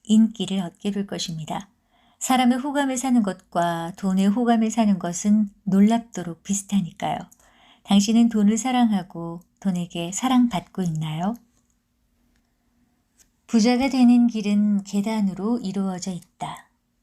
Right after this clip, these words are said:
부자가 되고 싶은데 한 방에 빨리 돈을 벌 수 있는 방법이 없나요? 자주 듣는 질문입니다.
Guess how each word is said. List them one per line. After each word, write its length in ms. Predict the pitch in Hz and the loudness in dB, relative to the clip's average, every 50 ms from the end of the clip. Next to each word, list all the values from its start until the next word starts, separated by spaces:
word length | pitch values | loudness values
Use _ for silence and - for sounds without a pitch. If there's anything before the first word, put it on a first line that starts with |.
| _ _ _ _ _ _ _ _ _ _ _ _ _ _ _ _ _ | _ _ _ _ _ _ _ _ _ _ _ _ _ _ _ _ _
부자가 360 | - 214 196 233 240 247 262 | 0 2 4 4 4 4 4
되고 220 | 247 240 240 233 | 2 2 2 2
싶은데 720 | 233 - - - 226 214 202 196 185 180 180 180 180 185 196 | -2 -4 -4 0 2 2 4 2 2 -2 -4 -4 -4 -4 -6
한 260 | 196 - 269 277 269 | -6 -4 -2 0 0
방에 440 | 269 269 262 247 202 175 175 175 _ | 2 2 2 2 2 0 0 -4 _
빨리 360 | 208 220 233 240 233 247 247 | -2 0 0 0 0 -2 -2
돈을 280 | 240 208 196 190 202 202 | -2 0 2 2 2 2
벌 160 | 196 170 175 | 2 0 -2
수 100 | - 208 | -2 -2
있는 200 | 190 190 190 202 | -2 0 0 0
방법이 420 | 202 180 170 170 180 170 - 180 | -2 -2 -4 -6 -8 -10 -8 -8
없나요? 600 | 160 143 156 151 151 151 151 160 175 220 277 - _ _ _ _ _ _ - | -8 -8 -8 -8 -8 -8 -8 -6 -6 -8 -8 -10 _ _ _ _ _ _ -8
자주 320 | - - 175 175 - 226 | -6 -4 -2 -2 -2 0
듣는 320 | 202 233 214 214 226 214 | 2 4 4 4 4 4
질문입니다. 840 | 208 - 214 208 196 190 185 175 165 160 143 135 - - - - - | 2 2 2 2 2 2 0 -2 -4 -8 -10 -10 -10 -10 -10 -10 -14